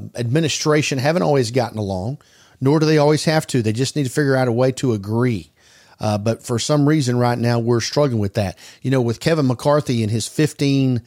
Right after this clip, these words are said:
uh, different times to be elect-, uh, to, to try to be elected,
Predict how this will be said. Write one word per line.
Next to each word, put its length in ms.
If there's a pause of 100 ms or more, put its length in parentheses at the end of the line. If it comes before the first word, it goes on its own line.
(380)
uh, 160
different 400
times 400
to 80
be 100
elect-, 480
uh, 200
to, 180
to 180
try 240
to 60
be 200
elected, 540